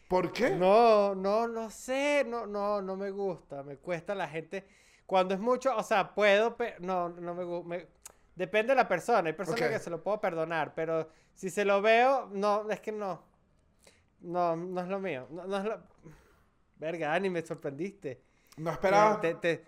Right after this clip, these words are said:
Speaker 2: te parece sensual eso?
Speaker 1: Claro, o sea, abri-,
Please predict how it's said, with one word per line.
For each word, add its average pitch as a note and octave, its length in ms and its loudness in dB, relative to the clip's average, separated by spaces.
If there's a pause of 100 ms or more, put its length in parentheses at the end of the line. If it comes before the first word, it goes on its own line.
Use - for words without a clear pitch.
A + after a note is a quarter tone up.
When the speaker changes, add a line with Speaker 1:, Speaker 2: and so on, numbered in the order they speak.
(140)
Speaker 2:
te E3+ 140 0
parece E3 340 0
sensual G#3+ 460 -4
eso? D3+ 420 -10 (460)
Speaker 1:
Claro, G#3+ 420 4
o F#3 40 -4
sea, F3 260 0 (240)
abri-, E3+ 340 2